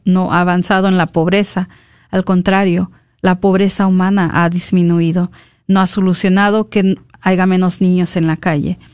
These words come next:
Ahora, ¿por qué decir no al aborto? Estas fuentes las hemos tomado a base de catholic punto net, por si usted tiene duda, y lo puede buscar.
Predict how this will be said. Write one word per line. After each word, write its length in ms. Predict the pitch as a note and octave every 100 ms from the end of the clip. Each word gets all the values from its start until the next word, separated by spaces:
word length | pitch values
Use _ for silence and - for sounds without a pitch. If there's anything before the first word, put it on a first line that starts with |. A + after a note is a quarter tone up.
| _ _ _ _ _ -
Ahora, 280 | G3+ G3+
¿por 240 | G3 G#3+ G3
qué 100 | B3+
decir 400 | B3 B3 C4 A3
no 180 | G#3 A#3+
al 140 | F#3+
aborto? 500 | E3+ E3 D3+ - F3+ - _ _ _ _ _
Estas 340 | G3 - A3+
fuentes 500 | - A#3+ A3 A#3 A3+
las 280 | G#3 F#3+ - -
hemos 300 | G3 G3+ -
tomado 480 | G3 G3 F#3+ G#3 - - -
a 100 | -
base 300 | G3 F3+ -
de 160 | G#3 F#3+
catholic 480 | - F3+ - F#3+ -
punto 320 | F#3+ F3+ G3+
net, 200 | F#3+ G#3
por 140 | G#3+
si 140 | - F3+
usted 200 | - F3+
tiene 280 | F#3+ A3+ B3+
duda, 280 | F#3+ A3 -
y 180 | F#3+ F#3+
lo 160 | F#3
puede 220 | F#3+ F#3
buscar. 500 | G#3 A#3+ - F3+ G3